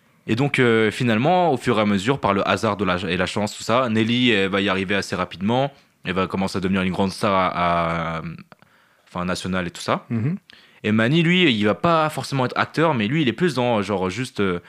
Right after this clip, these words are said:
Speaker 1: la création, tu vois, la supervision, et cetera, la supervision, pardon, et tout. Et par chance, il va rencontrer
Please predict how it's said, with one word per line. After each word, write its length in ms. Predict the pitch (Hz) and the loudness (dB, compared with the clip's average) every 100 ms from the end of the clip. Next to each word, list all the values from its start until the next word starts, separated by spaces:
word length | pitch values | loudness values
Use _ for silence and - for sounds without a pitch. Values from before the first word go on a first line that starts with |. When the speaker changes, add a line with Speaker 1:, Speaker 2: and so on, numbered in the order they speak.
| - - | -16 -6
Speaker 1:
la 120 | 131 | -6
création, 480 | - 113 107 - 107 | -2 -2 -2 -6 -8
tu 140 | 95 | -4
vois, 340 | 95 101 95 | -2 0 0
la 80 | 87 | -4
supervision, 760 | - - 101 90 90 - 98 90 | -6 -4 -4 -4 -6 -6 -6 -6
et 60 | |
cetera, 180 | 85 - | -8 -10
la 60 | 92 | -10
supervision, 500 | - 127 107 98 113 | -4 -2 -2 -4 -4
pardon, 260 | 87 90 | -6 -6
et 60 | 87 | -10
tout. 140 | 123 - _ _ _ _ _ _ - - - - - | -12 -16 _ _ _ _ _ _ -20 -20 -20 -20 -8
Et 80 | 110 | -2
par 160 | 110 | 0
chance, 260 | - 160 - | 0 -2 -2
il 40 | |
va 100 | 107 | 0
rencontrer 500 | 98 92 101 147 151 | 0 -2 -2 0 -2